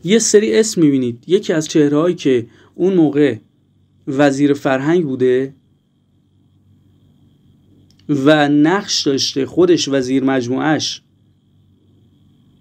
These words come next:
در خروج و در فرار این افراد در کشور ما،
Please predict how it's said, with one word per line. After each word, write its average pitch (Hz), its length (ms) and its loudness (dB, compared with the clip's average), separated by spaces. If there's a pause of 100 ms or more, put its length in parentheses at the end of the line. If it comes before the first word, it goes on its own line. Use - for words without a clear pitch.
(1300)
در 156 220 4
خروج 160 560 0
و 143 120 2
در 139 140 0
فرار 151 460 0
این 160 160 0
افراد 139 280 -4
در 135 160 -2
کشور 131 420 -4
ما، 147 440 -2